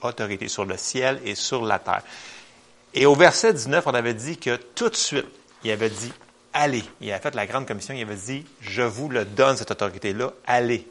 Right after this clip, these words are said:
faites des disciples des nations. » Parce que ce ne serait pas logique qu'il envoie des gens sans les équiper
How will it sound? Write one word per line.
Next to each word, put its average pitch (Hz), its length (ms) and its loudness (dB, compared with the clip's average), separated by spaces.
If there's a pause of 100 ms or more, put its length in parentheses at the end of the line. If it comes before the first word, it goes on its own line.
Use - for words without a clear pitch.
(300)
faites - 400 -2
des 101 100 -8
disciples 101 320 -6
des 104 100 -6
nations. » 98 440 -8
Parce - 160 -14
que 98 80 -12
ce - 60 -12
ne - 20 -10
serait 101 100 -8
pas 156 160 0
logique 139 720 -2
qu'il - 160 -6
envoie 104 300 -2
des 104 200 -4
gens 127 220 -2
sans 104 140 -8
les 101 220 -6
équiper 131 360 -10